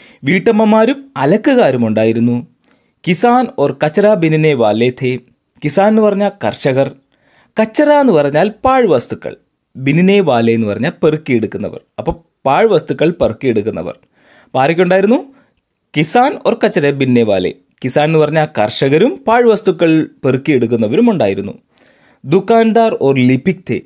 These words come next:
ദുക്കാൻദാർ എന്ന് പറഞ്ഞാൽ കച്ചവടക്കാർ. ലിപിക് എന്ന് പറഞ്ഞാൽ എഴുത്തുകാർ, കണക്കെഴുതുന്നവർ, കണക്കപ്പിള്ള എന്നൊക്കെ നമ്മൾ പറയത്തില്ലേ, അതാണ്.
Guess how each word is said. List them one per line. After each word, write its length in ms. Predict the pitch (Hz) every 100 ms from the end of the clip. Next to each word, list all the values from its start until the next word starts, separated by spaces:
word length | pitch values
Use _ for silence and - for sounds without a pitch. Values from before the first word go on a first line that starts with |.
| -
ദുക്കാൻദാർ 580 | 127 127 185 208 214
എന്ന് 120 | 208 165
പറഞ്ഞാൽ 260 | 123 139 - -
കച്ചവടക്കാർ. 640 | - 139 127 113 80 - _ _ _ _ _ _ _ -
ലിപിക് 360 | 190 202 233
എന്ന് 140 | 254 240
പറഞ്ഞാൽ 240 | 214 208
എഴുത്തുകാർ, 800 | 185 175 180 180 175 156 156 156 160
കണക്കെഴുതുന്നവർ, 800 | 165 180 190 165 156 151 147 147 139
കണക്കപ്പിള്ള 440 | 180 - 196 175 165
എന്നൊക്കെ 220 | 151 147
നമ്മൾ 220 | 147 147
പറയത്തില്ലേ, 440 | 139 117 95 95 - - _
അതാണ്. 320 | - 185 113